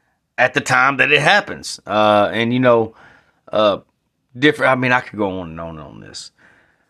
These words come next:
But I wanted, I, I really been thinking about the economy and how it's affecting everybody. And w-, let, let me say this. If you're extremely wealthy,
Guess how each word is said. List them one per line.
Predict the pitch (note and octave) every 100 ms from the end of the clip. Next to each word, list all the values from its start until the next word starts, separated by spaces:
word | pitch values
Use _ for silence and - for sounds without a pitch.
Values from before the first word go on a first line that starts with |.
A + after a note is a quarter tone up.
| _ _ -
But | C#3+
I |
wanted, | F3 F#3+ E3 D3
I, | C3+
I | C#3 B2
really | C#3+ F3
been | D3 B2+ A#2+ C3 A#2
thinking | A2+ C3 B2
about | A#2+ A#2+ -
the |
economy | G#2+ B2 A#2+ A#2 A2
and | G#2+
how | B2 A#2+
it's | -
affecting | G2+ B2+ A#2 G#2+ G#2 - _ -
everybody. | C3 A#2+ G2+ G#2 G2 F2+ F#2 _
And | A#2 A#2 A2+
w-, | A#2+
let, | C#3+
let | C3+ D3
me | D3+
say | C3 B2 A#2
this. | G2+ F#2 - - _ _ _ _ _ _ _ _ _ _ _ _ _ _ _ - - - - _ _ _ _ _ _ _ _ _ _ _ _ _ _ -
If | C3 F#3
you're | A#3+ A3
extremely | D3+ - D#3 D#3+ D3+ B2
wealthy, | G#2+ B2 C#3 C#3